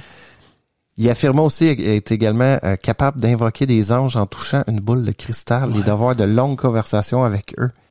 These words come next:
Speaker 1: Dee rapportait aussi ses faits dans des documents manuscrits. Le langage des anges était l'énochien, d'après Enoch, le père, euh, biblique de Mathusalem.
Speaker 2: OK.
Speaker 1: Mathusalem qui se trouvait dans la Bible, je me
Speaker 2: Ouais,
Speaker 1: trompe pas,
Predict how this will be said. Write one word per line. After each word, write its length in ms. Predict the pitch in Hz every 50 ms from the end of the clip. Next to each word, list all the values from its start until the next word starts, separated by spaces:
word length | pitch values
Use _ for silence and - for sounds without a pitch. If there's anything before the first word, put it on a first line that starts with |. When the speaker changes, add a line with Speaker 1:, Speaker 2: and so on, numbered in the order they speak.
| _
Speaker 1:
Dee 340 | - 110 110 120 160 180 170
rapportait 440 | 131 127 127 - 131 113 - - 151
aussi 260 | 143 123 - - 156
ses 240 | - - - 107 101
faits 320 | - - - 131 143 143
dans 160 | 185 165 143 -
des 140 | - 107
documents 420 | 101 110 117 - - 117 120 120 123
manuscrits. 560 | 120 123 117 113 107 - - - - 131 135
Le 100 | 127 120
langage 540 | 113 110 110 113 117 127 135 139 127 117 110
des 320 | 107 104 101 98 95 104
anges 380 | 127 131 135 131 131 123 - -
était 320 | 95 - - 113 113 113 -
l'énochien, 680 | 107 107 107 123 131 127 123 107 - - - 120 127 127 - _ _ _ _
d'après 360 | - 107 104 - - 120 - - _ - 151
Enoch, 540 | 151 147 143 143 139 - _ _ - - - _ _ _ _ _ _ _ _ _ _ _
le 140 | - 104 95
père, 500 | - - 123 127 131 131 131 123 113 - - -
euh, 60 | 98
biblique 440 | 98 107 107 113 123 139 139 - -
de 120 | 107 101
Mathusalem. 720 | 98 104 113 113 - - - 127 131 139 156 180 180 160 135 _ _ _ _ _ -
Speaker 2:
OK. 180 | 113 107 101 113 123 143 147 - _ _ _ _ - - - _ _ _ _ _ _ _ _ -
Speaker 1:
Mathusalem 420 | 98 95 - - 110 113 127 120
qui 80 | 120 -
se 60 | -
trouvait 200 | - 110 113 113
dans 200 | 110 107 107 104
la 160 | 107 107 101
Bible, 280 | 98 104 113 131 135 123 -
je 120 | - 120
me 60 | 117 110
Speaker 2:
Ouais, 320 | 113 117 131 151 160 165
Speaker 1:
trompe 20 |
pas, 40 | 160